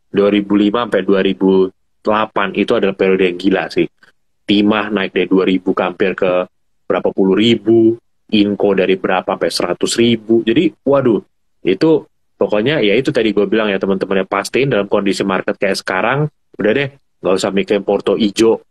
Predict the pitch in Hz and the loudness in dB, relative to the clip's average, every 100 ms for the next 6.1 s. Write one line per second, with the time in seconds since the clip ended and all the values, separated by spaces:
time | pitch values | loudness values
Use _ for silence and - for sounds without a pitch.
0 | - 101 104 107 95 101 95 92 107 120 | -6 -4 0 0 -2 -2 -2 -2 -2 -4
1 | - _ - 107 110 127 165 139 117 147 | -8 _ -2 -2 0 0 0 -2 -4 -6
2 | 143 117 151 190 107 101 - 85 82 _ | -2 2 2 2 0 -2 -2 -6 -6 _
3 | _ _ - 101 101 104 98 95 - 107 | _ _ -4 -2 0 0 -2 -4 -4 -2
4 | 110 - - - _ - 92 - 104 110 | -4 -6 -10 -14 _ -4 -4 0 2 2
5 | 123 135 175 175 127 117 110 110 107 120 | 2 0 0 -2 -2 0 0 0 -2 -4